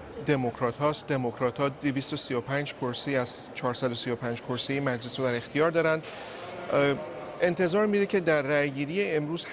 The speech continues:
همهٔ جمهوری خواهان که در اقلیت هستن علیه استیضاح رأی بدند،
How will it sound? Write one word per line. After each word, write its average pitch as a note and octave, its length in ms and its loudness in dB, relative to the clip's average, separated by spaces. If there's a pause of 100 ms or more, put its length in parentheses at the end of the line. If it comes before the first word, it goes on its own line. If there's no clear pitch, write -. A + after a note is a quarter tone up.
(100)
همهٔ F#3+ 380 2
جمهوری D3+ 480 -4
خواهان C3 320 -2
که D3 120 -4
در C3 220 0
اقلیت A#2 540 -2
هستن C#3 300 0
علیه E3 520 2
استیضاح B2 520 -2
رأی A#2 120 0
بدند، B2+ 380 0